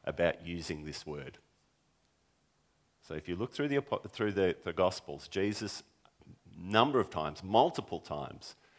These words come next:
talks to the people who are following him, talks to his disciples, and says, "You keep using that word, but I don't think it means what you think it means."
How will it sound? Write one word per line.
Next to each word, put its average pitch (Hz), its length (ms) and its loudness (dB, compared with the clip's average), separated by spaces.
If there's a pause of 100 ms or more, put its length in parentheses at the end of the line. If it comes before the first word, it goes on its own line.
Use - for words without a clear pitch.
(140)
talks - 280 -4
to - 80 -8
the 76 80 -6
people 117 340 0
who 113 100 -4
are 90 40 -4
following 82 480 0
him, 80 260 -6
talks - 300 -6
to 92 60 -8
his 80 120 -4
disciples, 78 800 -8 (460)
and 78 180 -8
says, 78 640 0 (560)
"You 85 100 -8
keep - 320 0
using 120 360 0
that 76 200 0
word, 78 340 0 (460)
but 78 120 -4
I 78 120 -2 (120)
don't 127 300 2
think 123 240 -4
it 104 120 -6
means 95 280 -2
what - 160 -6
you 90 140 -6
think 76 260 -10
it - 120 -12
means." 123 500 -14